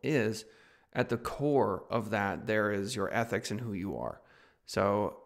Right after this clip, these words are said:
at, at a bare minimum, I believe that you want what's best for your family and you want them to be safe and happy. And so as you go to work and you do what you do in that space,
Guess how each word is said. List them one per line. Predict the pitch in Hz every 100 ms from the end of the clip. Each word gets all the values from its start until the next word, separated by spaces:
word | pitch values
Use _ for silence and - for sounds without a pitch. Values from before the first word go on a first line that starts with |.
| - - - - -
at, | 139 139
at | 131 131
a |
bare | 120 135 131
minimum, | 123 123 139 113 90 127 - _ _ _
I | 120
believe | 120 113 113 110
that | 110 98 -
you | 127 117
want | 117 -
what's | 135 113
best | 110 110 -
for | 107
your | 101
family | - 117 117 117 107
and | 113
you | 104
want | 110
them | - 92
to |
be | 110
safe | - 104 117
and | 104
happy. | 110 104 98 110 - - - - - _
And | 123 117
so | - 110 107 101 -
as | 123 120 117
you |
go | 110 107
to | 107
work | 107 107 110
and | 107
you | 101
do | 101
what | 98 95
you | 90 95
do | 98 95
in | 92
that | 95 107 117
space, | - 98 78 -